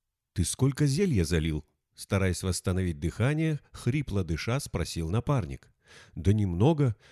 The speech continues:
по две капли. Вот у меня дыхание было почти в норме, так что ответил сразу. А что, я предлагал дружку вместе с зарядкой заниматься и пробежками. Он отказался. Куда это они направляются?"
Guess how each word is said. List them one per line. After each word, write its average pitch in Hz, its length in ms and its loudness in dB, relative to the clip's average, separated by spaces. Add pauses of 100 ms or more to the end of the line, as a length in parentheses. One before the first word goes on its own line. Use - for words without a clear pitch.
(140)
по 127 120 4
две 170 180 2
капли. 196 480 -2 (400)
Вот 90 200 0
у 85 40 2
меня 101 220 2
дыхание 87 420 0
было 95 240 0
почти 127 400 -2
в 143 80 0
норме, 110 460 4 (160)
так 107 180 0
что - 160 -2
ответил 92 400 2
сразу. 90 500 -2 (360)
А - 120 0
что, - 260 -2
я 123 160 2
предлагал 185 520 0
дружку 165 420 0
вместе 92 420 0
с 85 40 2
зарядкой 95 400 2
заниматься 90 520 -2
и 85 40 -2
пробежками. 80 680 -4 (260)
Он 156 160 2
отказался. 104 680 -2 (540)
Куда 98 320 2
это 180 160 0
они 175 160 2
направляются?" 131 920 -2